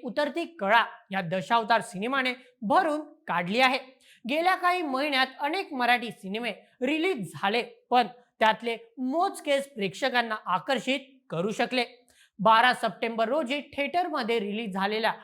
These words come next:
दशावतार या सिनेमाने मात्र आता प्रेक्षकांना पुन्हा एकदा चित्रपटगृहात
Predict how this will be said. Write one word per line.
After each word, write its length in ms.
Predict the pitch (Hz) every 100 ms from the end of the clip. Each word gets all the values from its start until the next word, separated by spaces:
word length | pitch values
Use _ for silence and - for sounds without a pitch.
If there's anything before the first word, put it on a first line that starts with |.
| -
दशावतार 600 | 196 254 330 330 254 185 -
या 140 | 170 151
सिनेमाने 500 | 180 196 262 240 240 - - -
मात्र 420 | 254 349 370 349
आता 280 | 254 247 254
प्रेक्षकांना 720 | 247 190 180 - 233 226 220
पुन्हा 360 | 170 170 175 254
एकदा 240 | 208 226 233 - _
चित्रपटगृहात 1000 | 320 330 359 370 339 262 180 226 254 240